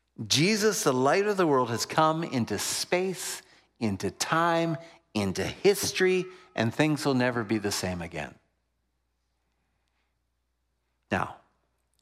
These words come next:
I say this, and I would guess that some of you are sitting to yourself, and, and, and, and you want to be polite. You, maybe you're brought here by a friend, and so you don't want to say anything, but in your heart of hearts,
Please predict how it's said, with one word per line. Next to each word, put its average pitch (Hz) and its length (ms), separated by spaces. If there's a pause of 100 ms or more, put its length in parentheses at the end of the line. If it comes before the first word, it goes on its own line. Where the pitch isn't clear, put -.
(540)
I 123 160
say 139 300
this, - 480 (1600)
and 127 140
I 214 320
would 160 260
guess - 680 (200)
that 117 160
some 185 340
of 156 160
you 139 160
are 123 80
sitting 131 400
to 123 100
yourself, 117 260
and, 151 220
and, 160 220
and, 143 180
and 127 180
you 117 100
want 127 180
to 165 40
be 202 120
polite. 175 480 (1080)
You, 110 320
maybe 110 280
you're 117 100
brought 113 300
here 135 120
by 135 160
a 151 120
friend, 123 340
and 107 140
so 107 80
you 92 80
don't 110 100
want 135 140
to 143 60
say 120 160
anything, 107 260
but 113 220
in 175 200
your 226 220
heart 196 240
of 196 80
hearts, - 580